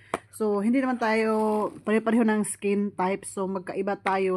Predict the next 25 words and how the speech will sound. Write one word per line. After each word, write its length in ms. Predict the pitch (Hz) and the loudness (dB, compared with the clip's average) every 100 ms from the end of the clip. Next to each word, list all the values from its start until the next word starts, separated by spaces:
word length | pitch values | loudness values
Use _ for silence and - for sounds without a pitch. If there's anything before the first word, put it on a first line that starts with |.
| 185 | -4
So, 160 | 175 | -6
may, 240 | 190 214 214 | -2 -2 2
may 160 | 254 277 | 4 4
hiyang, 380 | 262 247 240 | 4 4 4
meron 240 | 214 202 202 | 2 0 -2
ding 240 | 196 196 | -2 -2
hindi 100 | 175 175 | -4 -4
hiyang. 400 | 175 180 160 160 - - - - | -4 -4 -6 -10 -20 -20 -20 -6
So, 240 | 214 196 190 - - - | -2 0 -2 -4 -8 -12
nilagay 380 | 202 202 220 247 | -4 0 4 4
ko 80 | 240 | 4
din 160 | 240 233 | 0 -2
sa 80 | |
kilikili 400 | 226 220 220 220 | -4 -4 -2 -4
ko 160 | 214 202 | -2 -4
at 80 | 196 | -6
saka 240 | 202 190 | -10 -10
sa 240 | 190 196 185 | -8 -8 -6
singit 400 | 196 196 185 - | -6 -6 -6 -8
ko. 160 | 175 | -10
Charot. 320 | 170 170 165 - | -10 -12 -12 -6
Yung 240 | 196 208 208 | -2 -2 -2
avocado 420 | 190 185 202 202 | -4 0 0 2
na 140 | 202 180 | -2 -4
cream. 340 | - 180 170 | -6 -6 -4